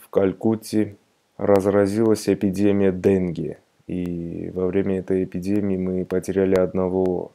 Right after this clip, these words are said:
члена нашей съемочной группы. Одним из моих принципов в качестве режиссера было желание показать историю Армении совершенно свежей, новой точки зрения,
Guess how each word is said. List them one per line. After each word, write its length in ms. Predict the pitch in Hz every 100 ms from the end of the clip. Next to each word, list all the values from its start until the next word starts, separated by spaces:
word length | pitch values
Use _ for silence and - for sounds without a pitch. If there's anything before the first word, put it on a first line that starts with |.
| _
члена 440 | - 98 95 92
нашей 320 | 90 90 -
съемочной 540 | 85 - 87 87 - 90
группы. 480 | 82 92 - 78 76 _ _ _ _
Одним 440 | - 107 131 165 139
из 120 | 107
моих 360 | 107 110 104 - _ -
принципов 640 | 123 139 156 - - 85
в 40 | -
качестве 560 | - 85 85 - -
режиссера 720 | 85 85 87 - - 82 76 73
было 800 | - 98 107 110 107 101 98 90
желание 640 | 95 107 110 120 113 104
показать 600 | - 98 107 104 113 -
историю 580 | 101 - 113 113 107 98
Армении 480 | 98 104 110 110 98
совершенно 800 | - 98 101 - 120 117 110
свежей, 800 | 107 - 110 110 101 82 73 60 64 _ _ _ _
новой 400 | 98 107 113 87
точки 400 | 80 78 82 -
зрения, 640 | 90 95 92 85 73 - -